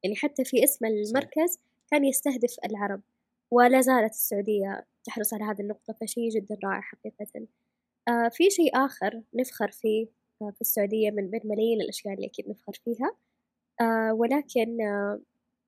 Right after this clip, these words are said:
Speaker 1: السعودية أيضًا سباقة في مجال الأقمار الصناعية. يا ليت تنورنا بهذه المعلومة مهدي.
Speaker 2: آه، ممكن معلومة،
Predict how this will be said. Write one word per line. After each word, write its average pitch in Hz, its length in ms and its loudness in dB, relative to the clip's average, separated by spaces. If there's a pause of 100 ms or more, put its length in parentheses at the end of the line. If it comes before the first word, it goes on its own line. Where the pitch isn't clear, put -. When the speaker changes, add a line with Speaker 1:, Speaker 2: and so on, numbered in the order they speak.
(140)
Speaker 1:
السعودية 254 480 6
أيضًا 269 240 6
سباقة 233 720 2 (460)
في 247 140 2
مجال 220 540 2
الأقمار 202 380 0
الصناعية. 208 460 -2
يا 226 140 2
ليت 214 460 -2
تنورنا 208 320 -2
بهذه 202 240 -6
المعلومة 208 480 -2
مهدي. 214 360 -2 (1300)
Speaker 2:
آه، 135 440 -6
ممكن 147 300 -2
معلومة، 123 440 0